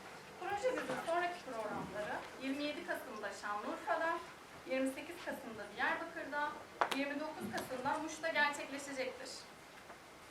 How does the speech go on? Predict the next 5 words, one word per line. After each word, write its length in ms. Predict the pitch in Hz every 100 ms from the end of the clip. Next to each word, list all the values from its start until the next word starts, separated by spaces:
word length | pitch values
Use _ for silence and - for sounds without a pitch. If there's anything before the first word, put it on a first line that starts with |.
| - - - - - - - - - 285
Ayrıca 480 | 359 392 359 269
bugün 260 | 269 262 247 254 -
saat 260 | 233 247 254
on 160 | 277 285
otuzda 520 | 269 220 - 214 233